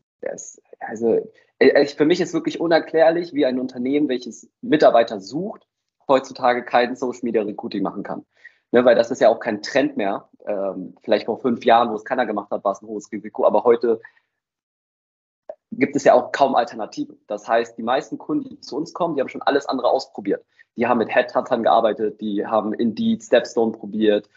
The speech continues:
die haben Personalvermittlung probiert, die haben Zeitungsanzeigen, Plakatwände probiert, die haben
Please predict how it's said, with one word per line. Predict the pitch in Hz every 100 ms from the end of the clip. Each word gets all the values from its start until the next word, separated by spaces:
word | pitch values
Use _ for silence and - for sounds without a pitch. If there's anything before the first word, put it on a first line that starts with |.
| _ _ -
die | 110
haben | 110 107
Personalvermittlung | 117 104 113 117 113 113 117 107
probiert, | 117 107 107 107 101
die | 101
haben | 101
Zeitungsanzeigen, | 127 117 117 113 113 - 107 107
Plakatwände | 104 107 - 113 113 107 110
probiert, | 107 - 104 110 104 101
die | 104
haben | 101 101 101